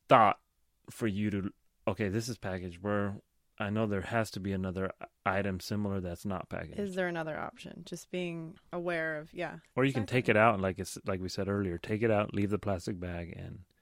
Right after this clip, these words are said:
Speaker 2: Just take it in your own bag.
Speaker 1: l-,
Speaker 2: That's
Speaker 1: l-,
Speaker 2: true.
Speaker 1: leave the company to deal with it.
Speaker 2: That's a good point.
Speaker 1: So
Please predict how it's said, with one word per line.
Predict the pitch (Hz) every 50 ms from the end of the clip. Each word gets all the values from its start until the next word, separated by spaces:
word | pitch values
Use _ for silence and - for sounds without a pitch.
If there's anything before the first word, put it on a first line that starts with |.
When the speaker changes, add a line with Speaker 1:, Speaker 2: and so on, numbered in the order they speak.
| _ _ _ _ _ _ _ _ _ _ _ _ _ _ _ _ _ _ _ -
Speaker 2:
Just | 180 - - -
take | - 185 180 170
it | 175
in | 185 190
your | 202 214
own | 233 277
bag. | 269 233 202 185 180 - _ -
Speaker 1:
l-, | - 101 92 92 -
Speaker 2:
That's | - 208 - 98
Speaker 1:
l-, | -
Speaker 2:
true. | - - 330 - 113
Speaker 1:
leave | 113 113 110 104
the | 107 104 98
company | - - 113 107 104 98 92 90
to | 87 87
deal | 80 78 87 90 85 82
with | 80 80
it. | - - - - _ _ -
Speaker 2:
That's | 196 196 - -
a |
good | - 214 208 -
point. | - 254 254 254 -
Speaker 1:
So | - - - 90 - 85 85 85 82 82 -